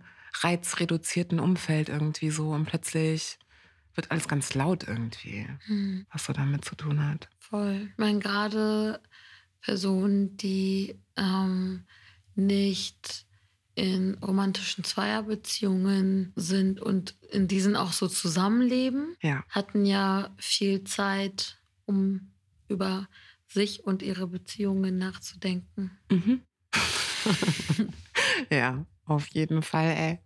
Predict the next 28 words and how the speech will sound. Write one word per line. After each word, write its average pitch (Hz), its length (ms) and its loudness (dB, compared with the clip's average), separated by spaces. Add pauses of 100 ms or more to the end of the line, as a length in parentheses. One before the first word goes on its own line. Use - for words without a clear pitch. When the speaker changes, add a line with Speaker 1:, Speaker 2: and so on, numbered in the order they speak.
Speaker 1:
Ja, 285 140 6
das - 180 -2
hat - 100 2
dann, 233 380 4
also 208 260 4
so, 202 320 2
keine 208 320 2
Ahnung. 190 560 2 (1300)
Ich - 100 -10
glaube, 185 560 2 (180)
in 170 140 4
meiner 180 260 6
Vorstellung 196 640 2
hat 190 120 2
es 190 100 2
dann 185 180 4
manchmal 180 360 4
auch - 100 -2
so - 120 2
ein 170 140 6
bisschen 226 760 4 (440)
so 180 140 4
was 175 200 4
slightly 196 640 4
Albtraumhaftes 185 1080 2 (140)
auch 196 420 -2 (300)
so. 220 440 0 (220)
Aber 160 720 4